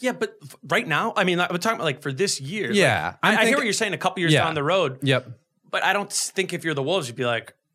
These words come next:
Speaker 1: you can lock into, I, I, like, I really don't like the idea of Hunter, I guess, for me.
Speaker 2: Yeah, that's
Speaker 1: R-,
Speaker 2: fair.
Speaker 1: because of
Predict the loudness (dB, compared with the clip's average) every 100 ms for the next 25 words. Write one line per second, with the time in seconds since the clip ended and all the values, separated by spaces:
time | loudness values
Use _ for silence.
0 | _ -18 -12 -6 0 0 0 -2 -2 -4
1 | -2 0 0 2 4 2 2 2 0 -2
2 | -6 -8 -10 -12 -16 -18 -20 -20 _ -8
3 | -6 -6 -10 _ -10 -8 -8 -12 _ 0
4 | 2 2 0 0 0 -2 -2 -4 0 2
5 | 2 0 0 0 -2